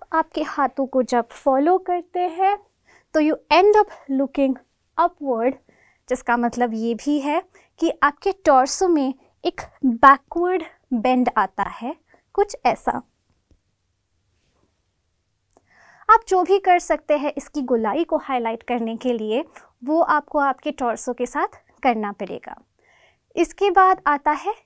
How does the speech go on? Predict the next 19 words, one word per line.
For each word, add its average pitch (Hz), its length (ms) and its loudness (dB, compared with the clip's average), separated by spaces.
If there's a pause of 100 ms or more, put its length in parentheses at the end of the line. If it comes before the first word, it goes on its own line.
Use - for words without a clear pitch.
(140)
दिग 262 500 -4 (160)
दिग 262 340 -4 (220)
थुंगा, - 360 -2 (720)
एक, 294 400 0 (120)
दो, 240 380 0 (220)
तीन। 320 220 2 (1120)
इस 370 260 2
हिसाब 277 380 2
से 285 260 -4 (120)
हमारे 233 320 -4
पैर 339 320 6
जाएंगे 320 640 2 (520)
एक, 330 440 2 (240)
दो, 240 380 -4 (300)
तीन, 247 320 -2 (500)
यानी 233 400 -2
कि 392 240 -6 (160)
हम 330 200 0 (580)
एक 415 200 -2